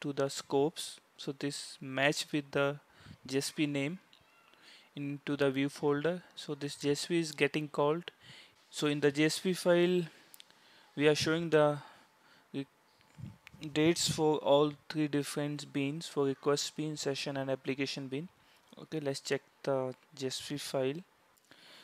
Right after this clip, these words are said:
So let's refresh the page. So as you see, the dates, the first and second date are getting modified. Okay, because the first is request scope, it means the new object is getting created per request,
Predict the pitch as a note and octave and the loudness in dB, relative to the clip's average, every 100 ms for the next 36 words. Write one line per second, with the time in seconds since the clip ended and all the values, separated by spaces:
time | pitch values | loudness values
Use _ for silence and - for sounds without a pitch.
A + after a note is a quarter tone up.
0 | - _ _ _ _ _ _ - - C#3+ | -20 _ _ _ _ _ _ -14 -4 0
1 | C#3+ C#3 C#3 C#3 D3 C#3+ - D#3 - D3 | 0 0 0 -2 -4 -6 0 0 0 -2
2 | C#3 D3+ E3 - - - - C#3+ D#3 D#3 | -2 -2 -4 -8 -14 -8 -2 0 0 -2
3 | - F3+ F3+ D3+ C#3+ C#3 C#3+ D#3 D#3+ - | -2 -2 -2 2 2 2 2 2 -2 -8
4 | - - - - _ _ - - - D3+ | -10 -10 -12 -18 _ _ -16 -8 -4 -4
5 | - D3 C#3+ C#3+ D3 D3+ C#3 C#3 C#3 C3+ | -2 -4 -2 -4 -2 -2 0 0 0 -2
6 | C3 C3+ C3 C3 B2+ - C3 C#3 D#3+ _ | -2 -2 -2 -4 -4 -4 -2 -2 -8 _
7 | _ _ _ _ _ _ _ _ _ _ | _ _ _ _ _ _ _ _ _ _
8 | - C3+ - E3 - _ _ _ D3 - | -18 -14 -10 -10 -10 _ _ _ -10 0
9 | D3+ D3 - - - _ - _ _ _ | 0 0 -6 -12 -16 _ -20 _ _ _
10 | _ _ - C3+ - E3 - F3 D#3+ C#3 | _ _ -8 -6 0 0 0 -2 0 -2
11 | - D3+ D#3+ - D3+ D#3+ G3 - _ - | 2 2 2 -2 -2 -2 -2 -14 _ -6
12 | C3+ D3 D#3 D#3 C#3+ D3 D#3 D3 D3 C#3+ | -6 -4 -2 -2 0 2 2 2 2 0
13 | - C#3 - C3+ C#3+ C#3 C#3 C3+ C#3+ C#3 | 0 -6 -2 -2 0 -4 -2 -2 -2 -8
14 | - C#3 C#3 C3 D3 D#3+ E3+ - | -2 0 0 -4 -4 -4 -4 -16